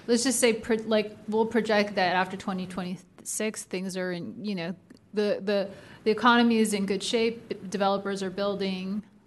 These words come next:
What would, what would you predict based on the past building up ninety-five million? How long did that take, or a hundred million?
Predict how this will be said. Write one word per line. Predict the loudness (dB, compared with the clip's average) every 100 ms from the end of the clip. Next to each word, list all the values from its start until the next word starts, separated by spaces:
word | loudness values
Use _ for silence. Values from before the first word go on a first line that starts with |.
| -2
What | 0 2
would, | 0 -2 0
what | 2 2
would | 2 0
you | -4
predict | -2 -2 -2 -2
based | -2 -4 -4
on | -4 -4 -4 -6 -10
the | -12
past | -10 -2 0 0 -4 -8
building | -6 -4 -4
up | -6
ninety-five | -6 -6 -6 -6 -6 -6
million? | -8 -8 -8
How | -6 -4
long | -4 -6
did | -6
that | -6 -6
take, | -8 -6
or | -6
a | -4
hundred | -4 -4
million? | -8 -10 -10 -12